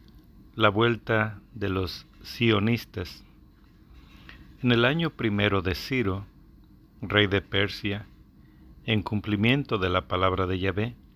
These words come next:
por boca de Jeremías, movió Yahvé el espíritu de Ciro, rey de Persia, que mandó publicar de palabra y por escrito en todo su reino: "Así habla Ciro,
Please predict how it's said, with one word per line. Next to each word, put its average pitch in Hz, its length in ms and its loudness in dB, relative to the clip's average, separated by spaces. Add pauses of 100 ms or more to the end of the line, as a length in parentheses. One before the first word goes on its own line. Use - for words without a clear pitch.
(760)
por 101 180 0
boca 101 280 0
de 113 100 2
Jeremías, 113 800 -2 (1000)
movió 113 420 2
Yahvé 107 580 2 (420)
el 104 180 2
espíritu 104 560 -4
de 101 140 2
Ciro, 117 440 -6 (840)
rey 107 280 4
de 92 120 0
Persia, 95 640 -6 (720)
que 117 120 0
mandó 110 360 2
publicar 107 680 0 (300)
de 101 120 -2
palabra 104 680 0
y 117 140 -10
por 104 180 -6
escrito 107 540 -4
en 90 160 -4
todo 98 240 -2
su 101 160 -6
reino: 104 440 -2 (1400)
"Así 123 520 0
habla 104 320 2
Ciro, 101 500 0